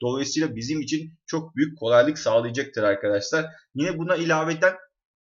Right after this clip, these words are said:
demo hesabıyla beraber özellikle antrenman yapabilmek fonksiyonu benim için çok önemli olduğunu söyleyebilirim. Çünkü buradaki oyuna, kripto para piyasasına girmek isteyen birçok arkadaşımız var ve bu piyasada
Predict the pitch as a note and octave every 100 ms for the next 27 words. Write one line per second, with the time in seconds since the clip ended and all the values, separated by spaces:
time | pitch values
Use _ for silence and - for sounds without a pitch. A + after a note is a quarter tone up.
0 | _ _ B2 G#2+ D3+ E3+ D3+ C#3+ C#3 C3
1 | E3 D#3+ A#2+ A#2+ A2+ C#3+ - A#2+ A#2+ A#2+
2 | D#3+ - - G#2 A2+ B2+ C#3+ C#3+ B2 B2
3 | A2+ A#2+ B2+ C#3+ - - A#2+ A#2+ C3 C#3+
4 | A#2 B2+ C3+ D3 C#3+ - _ _ - D3+
5 | D#3 A#2+ B2+ B2 C#3 A#2+ A#2+ - A2 A#2+
6 | C#3 B2+ A#2+ D3+ A#2+ A2+ D#3+ C#3+ B2+ D#3+
7 | B2+ C3+ B2 G2+ - _ - D3+ D#3+ A#2+
8 | C#3+ D3+ C3+ C3+ D3+ C#3 A2 C3 C#3+ -
9 | - C#3 B2+ C3 B2+ C#3+ A#2 A#2 B2 A#2
10 | - C3 C3+ A#2 B2+ - - _ C3 B2+
11 | A#2 D#3+ - - C#3 C3+ C#3 C3 D#3+